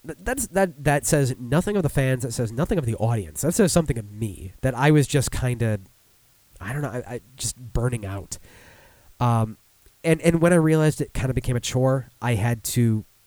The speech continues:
I had to make a decision. Um, do I keep doing potentially subpar shows? I have an obligation to do the show, which I very realistically considered.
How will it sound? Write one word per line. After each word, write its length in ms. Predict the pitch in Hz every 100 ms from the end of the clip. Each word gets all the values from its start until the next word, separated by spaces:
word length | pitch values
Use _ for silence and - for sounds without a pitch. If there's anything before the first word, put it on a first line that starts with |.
| _ -
I 60 | 123
had 80 |
to 80 | 131
make 140 | 139 143
a 40 |
decision. 420 | 123 120 101 - _ _ _ 113
Um, 360 | 113 113 113 -
do 100 | 135
I 140 | 127 - _ _ _ _ -
keep 240 | - 160
doing 180 | 175 156
potentially 400 | - 151 - 143
subpar 640 | - 147 151 - 143 143
shows? 400 | - 127 127 117
I 140 | -
have 100 | 120
an 100 | 117
obligation 640 | 101 135 143 135 131 - 123
to 80 |
do 180 | 107 127
the 60 | 135
show, 340 | - 131 131 - - - -
which 280 | 151 - -
I 100 | 131
very 400 | 117 107 139 147
realistically 680 | 117 120 117 120 - - 117
considered. 600 | 104 - 165 156 147